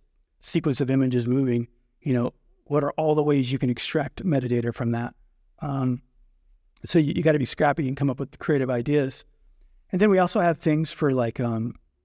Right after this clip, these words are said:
you know, tagging, um, like, when people upload content, we have a model that we've created that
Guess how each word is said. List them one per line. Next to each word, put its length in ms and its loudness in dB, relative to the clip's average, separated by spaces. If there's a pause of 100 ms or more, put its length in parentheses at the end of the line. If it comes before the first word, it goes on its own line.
(140)
you 160 0
know, 300 -2 (280)
tagging, 600 2
um, 460 -2
like, 160 -4
when 80 0
people 280 0
upload 220 -6
content, 500 0 (120)
we 140 -4
have 180 -4
a 60 -4
model 280 -4
that 60 0
we've 180 -2
created 340 -2
that 140 -6